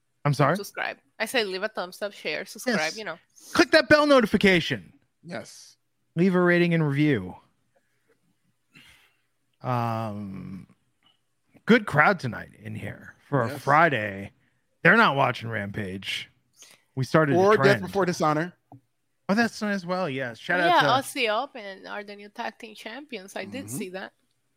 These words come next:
Speaker 1: Mm. But we got a good crowd in here tonight. We're gonna chop this up, talk all about SmackDown. The three of us together again. It was so weird not doing it Tuesday.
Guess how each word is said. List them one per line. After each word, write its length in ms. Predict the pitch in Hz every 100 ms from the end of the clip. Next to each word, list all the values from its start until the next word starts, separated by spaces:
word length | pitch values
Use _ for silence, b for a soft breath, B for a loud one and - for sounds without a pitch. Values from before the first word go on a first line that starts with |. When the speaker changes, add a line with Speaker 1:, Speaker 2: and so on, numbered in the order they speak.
| _ _ 147
Speaker 1:
Mm. 320 | 143 123 92 71 _ _ _ _ _ -
But 100 | 165
we 60 | 175
got 160 | 165
a 40 | 151
good 180 | 151
crowd 280 | - 160 143
in 60 | 131
here 160 | 135
tonight. 380 | 131 135 123 117 - _ _ -
We're 60 |
gonna 120 | 147 123
chop 340 | - 170 -
this 220 | 160 -
up, 280 | 156 135 - _ _ _ _ -
talk 240 | 135 135
all 120 | 131
about 220 | 127 127
SmackDown. 760 | - 139 131 127 143 127 120 117 - _ _ _ _ _ _ _
The 60 | 175
three 180 | 202 320
of 80 | 269
us 180 | 247 -
together 360 | 190 190 175
again. 460 | 151 147 110 82 - _ _ _
It 60 | 180
was 120 | 202
so 100 | 269
weird 200 | 240 240
not 160 | 214 202
doing 180 | 196 165
it 120 | 151
Tuesday. 340 | 196 175 170